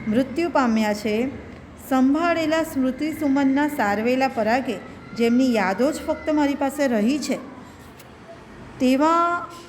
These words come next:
હવે સિંચાયેલું અબ નીરખું મોઢું ક્યાં માવડીનું? હવે તેવી મારે મા-, મારી માતાનો ફેસ મને જોવા મળવાનો નથી. ક્યાંથી હું જોઈ શકીશ મારી માતાનું મોં? બરાબર? અહીંયા કવિ આવું કહેવા માંગે.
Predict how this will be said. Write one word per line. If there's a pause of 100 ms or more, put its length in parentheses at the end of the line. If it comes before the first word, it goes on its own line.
(560)
હવે (500)
સિંચાયેલું
અબ
નીરખું
મોઢું
ક્યાં
માવડીનું?
હવે
તેવી
મારે
મા-, (280)
મારી
માતાનો
ફેસ
મને
જોવા
મળવાનો (420)
નથી. (140)
ક્યાંથી
હું
જોઈ
શકીશ
મારી
માતાનું
મોં? (1700)
બરાબર? (160)
અહીંયા
કવિ
આવું
કહેવા
માંગે.